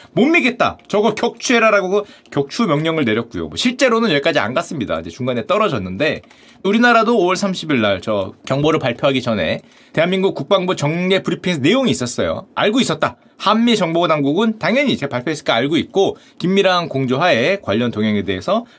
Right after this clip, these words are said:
면밀히 주시하고 있다라고 이제 얘기를 했죠. 그런 상황에서 오월 삼십일 일 날, 우린 유월 달로 할 줄 알았는데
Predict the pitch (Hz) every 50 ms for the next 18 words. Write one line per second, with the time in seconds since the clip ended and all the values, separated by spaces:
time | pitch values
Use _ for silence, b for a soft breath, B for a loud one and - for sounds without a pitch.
0 | B - 107 107 117 151 185 240 262 285 - 165 - - 185 175 160 - - 180
1 | 170 160 156 151 147 139 135 139 147 202 202 170 165 160 151 139 113 123 123 131
2 | 147 139 165 180 - - 110 - - _ _ _ _ _ _ - 208 240 254 247
3 | 240 240 233 220 202 175 156 147 196 226 254 - - - _ _ _ - 143 165
4 | 165 160 - 202 196 190 165 175 165 240 277 277 180 98 - - - - _ 127
5 | 139 160 147 123 151 185 185 180 165 165 165 156 151 151 160 151 147 156 123 117
6 | 120 117 104 82 82 -